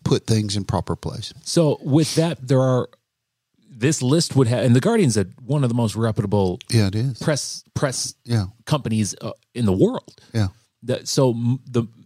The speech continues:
Speaker 2: number one on the list is people wish they were, they were themselves more frequently,
Speaker 1: Mm-hmm.
Speaker 2: in a nutshell.
Speaker 1: True to themselves.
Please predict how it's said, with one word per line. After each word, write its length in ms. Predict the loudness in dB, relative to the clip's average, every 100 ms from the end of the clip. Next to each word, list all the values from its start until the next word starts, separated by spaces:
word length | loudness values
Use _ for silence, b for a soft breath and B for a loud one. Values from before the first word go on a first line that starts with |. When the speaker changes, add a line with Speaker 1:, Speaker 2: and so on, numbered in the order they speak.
| _ _ -10
Speaker 2:
number 420 | 0 2 4 4
one 300 | 4 4 2
on 60 |
the 80 | 0
list 420 | 0 0 0 -2
is 380 | -2 -2 -2 -6 b b b
people 540 | -4 -2 0 2 0 -4 b b -4
wish 280 | -2 -2
they 160 | -2 -2
were, 240 | -2 -6 -6
they 120 | -2
were 260 | -2 -2 -6 -12
themselves 640 | -6 -4 -4 -2 0 0 0
more 160 | -2
frequently, 500 | 0 -2 -4 -6 -4 -4
Speaker 1:
Mm-hmm. 260 | -4 -10 -4
Speaker 2:
in 100 | -2
a 60 |
nutshell. 300 | -2 -4 -2
Speaker 1:
True 140 | 4 4
to 80 | 4
themselves. 640 | 0 -2 -6 -8 -12 -18